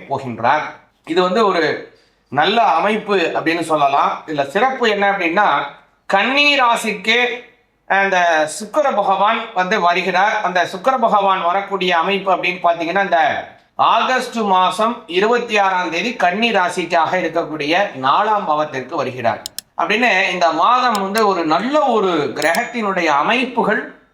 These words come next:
மிதுன ராசிக்கு அமைகிறது. அதனால கொஞ்சம் பொருளாதார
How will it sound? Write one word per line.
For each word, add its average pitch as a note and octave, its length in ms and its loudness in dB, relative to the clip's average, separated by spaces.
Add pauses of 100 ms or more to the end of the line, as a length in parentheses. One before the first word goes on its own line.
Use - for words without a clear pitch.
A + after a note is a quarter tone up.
(120)
மிதுன F4 420 0
ராசிக்கு E3+ 380 -2
அமைகிறது. C#3 500 0 (140)
அதனால F#3+ 300 -2
கொஞ்சம் D#3+ 340 0 (360)
பொருளாதார A3 720 0